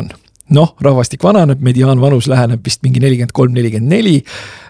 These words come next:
Äh, iga aasta läheb tuhandeid inimesi tööturult ära, juurde neid ei tule, sellepärast et esiteks keegi, noh, tunnistame ausalt, neid siia väga ei taha,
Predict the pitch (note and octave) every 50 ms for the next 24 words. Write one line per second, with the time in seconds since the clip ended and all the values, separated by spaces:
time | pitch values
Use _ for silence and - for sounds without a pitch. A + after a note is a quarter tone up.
0 | - - C3 B2+ A#2+ A#2+ B2 B2+ B2 A#2 C#3 D3+ D3 D3+ C3+ C#3 D3 C#3 A#2+ -
1 | - - B2 A#2+ B2+ C3 - - D3 C#3 C#3 B2 A#2 A#2+ A#2+ C3 C#3 B2+ B2 A#2+
2 | A#2+ A#2+ - - C3 - D3+ C#3 B2+ B2 C#3 A#2+ B2 A2+ - - - - F#3 A3
3 | A#3+ A3+ F3+ D#3 C#3 C3 B2+ _ _ _ - D#3+ D3+ E3 D#3 C#3+ B2+ A#2 B2 B2
4 | A#2+ A#2 A#2 B2 A#2+ - G3 A3+ A#3 G3+ D3+ C3 B2 - C3 C3 B2 B2 C#3 C3
5 | B2+ B2 - - - - A#2 - - C3+ B2+ D3 - - - - - - - _
6 | - - B2 A#2+ - - - A2 A#2+ - - - - - - - - - D3 B2+
7 | - - - C3 B2+ - - A#2+ B2 C#3+ D3+ C#3+ A#2 A#2+ - - C3+ B2+ - -
8 | C3+ B2 A#2+ A#2+ - A#2 A2+ A#2+ C3 - F#3+ G#3+ F#3 G3+ D3+